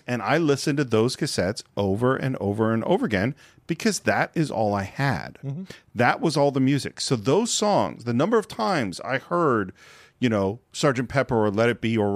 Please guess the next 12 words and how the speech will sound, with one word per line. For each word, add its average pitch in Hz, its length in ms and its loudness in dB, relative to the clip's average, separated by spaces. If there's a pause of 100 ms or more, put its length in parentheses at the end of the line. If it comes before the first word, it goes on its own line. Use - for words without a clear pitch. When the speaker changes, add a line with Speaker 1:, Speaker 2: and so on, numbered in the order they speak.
Speaker 1:
Revolver 113 600 0 (200)
is 120 160 -6
in 123 80 0
the 107 80 -4
hundreds. - 640 -8 (380)
Speaker 2:
Mm-hmm. 110 180 -20 (240)
Speaker 1:
People 294 300 0
growing 196 340 0
up 156 160 -2
today, 156 520 0 (680)
they 156 280 4
have 123 360 0